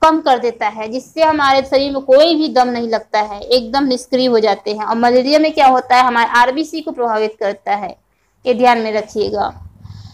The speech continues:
नेक्स्ट क्वेश्चन है, विद्यालय स्वास्थ्य कार्यक्रम का अंग है स्वास्थ्य वातावरण, विद्यालय स्वास्थ्य सेवाएं, स्वास्थ्य शिक्षा। तो दोस्तों, ये तीनों जो है वि-, विद्यालय स्वास्थ्य कार्यक्रम का अंग है, तो उपरोक्त सभी यहाँ पे सही होगा।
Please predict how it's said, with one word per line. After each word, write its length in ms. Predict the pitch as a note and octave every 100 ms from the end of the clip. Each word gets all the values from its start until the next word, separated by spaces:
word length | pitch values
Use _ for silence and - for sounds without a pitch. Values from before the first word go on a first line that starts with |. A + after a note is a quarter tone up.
| - - _ -
नेक्स्ट 180 | D4+ -
क्वेश्चन 300 | F#4+ F#4+ F#4+
है, 140 | F#4
विद्यालय 480 | D4+ D4 B3+ D4 D#4+
स्वास्थ्य 420 | D#4+ D4+ C#4 C#4
कार्यक्रम 500 | D#4 C4 B3 B3 C4+
का 180 | C4 C4+
अंग 340 | B3 A#3 A#3 A3
है 400 | A3 F#3+ D#3 - - - -
स्वास्थ्य 420 | - G#3 G#3 -
वातावरण, 640 | F#3+ F#3+ C#4 D4+ D#4 D#4+ F4+ _ _ _ G3+
विद्यालय 440 | G3+ G#3+ G#3 G#3
स्वास्थ्य 440 | - A3 C4 D#4
सेवाएं, 480 | D4+ E4 D#4 D#4 E4 E4+ _ _ _
स्वास्थ्य 500 | - F#4 F#4+ - A3+
शिक्षा। 380 | - - E3 - _ _
तो 80 | C#4
दोस्तों, 280 | C#4 D4+ F4
ये 140 | E4
तीनों 460 | E4+ D4 C4+ D#4 G#4
जो 140 | D#4
है 120 | C#4 C4+
वि-, 300 | A3+ A#3 A3
विद्यालय 420 | A3+ B3 B3+ C#4
स्वास्थ्य 380 | - A#3+ B3 C4
कार्यक्रम 360 | A3+ A3 B3
का 120 | A#3+
अंग 360 | A3 G#3 A3 A3 G#3+
है, 120 | G#3+
तो 140 | G#3 G#3+
उपरोक्त 320 | G#3+ D4 -
सभी 300 | - G#3 A3+
यहाँ 240 | G#3 G3
पे 140 | G3 G#3
सही 300 | - G3+ G3+
होगा। 380 | G#3 - -